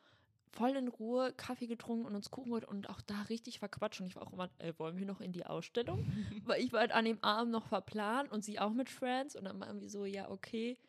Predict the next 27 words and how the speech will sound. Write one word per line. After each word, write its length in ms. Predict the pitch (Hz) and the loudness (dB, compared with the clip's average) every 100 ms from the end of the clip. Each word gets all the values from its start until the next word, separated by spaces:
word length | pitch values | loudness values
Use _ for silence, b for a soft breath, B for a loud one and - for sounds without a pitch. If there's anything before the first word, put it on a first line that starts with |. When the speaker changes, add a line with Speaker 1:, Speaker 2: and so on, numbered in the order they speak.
| b b b | b b b
Speaker 1:
Und 120 | 180 | -8
sind 180 | 185 185 | -4 -4
halt 140 | 180 - | -4 -4
da 120 | 160 | -4
rein. 200 | 156 170 | -4 -8
Ich 100 | 180 | -8
glaub, 120 | 175 | -10
da 120 | - 175 | -6 -6
waren 100 | 180 | -6
wir 140 | - | -4
auch 80 | 202 | -4
noch 140 | 202 185 | -4 -4
mal 80 | |
ein 80 | 196 | -4
bisschen 260 | 190 - 190 | -4 -6 -10
über 160 | - | -6
eine 120 | 190 190 | -6 -6
Stunde 580 | - 196 196 196 190 190 b b b b b | -8 -6 -4 -2 -4 -6 b b b b b
und 120 | 190 | -4
sind 220 | 190 185 | -2 -2
dann 200 | 190 185 | -2 0
halt 120 | 185 - | -2 -4
auch 120 | 185 | -2
wieder 160 | 196 190 | 0 0
vorgelaufen, 560 | 202 196 190 190 190 | 0 0 0 -4 -4
spazieren 420 | 196 208 202 202 | -4 -4 -2 -4
gegangen. 280 | 196 202 202 | -2 -4 -4